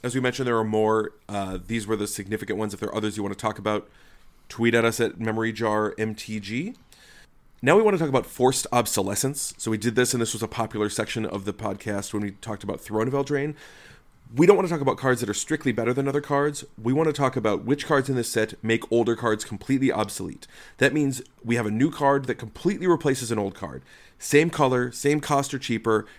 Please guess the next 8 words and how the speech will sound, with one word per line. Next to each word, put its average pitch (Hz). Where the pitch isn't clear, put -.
and 110
the 107
same 117
or 107
a 101
better 98
effect. -
So 113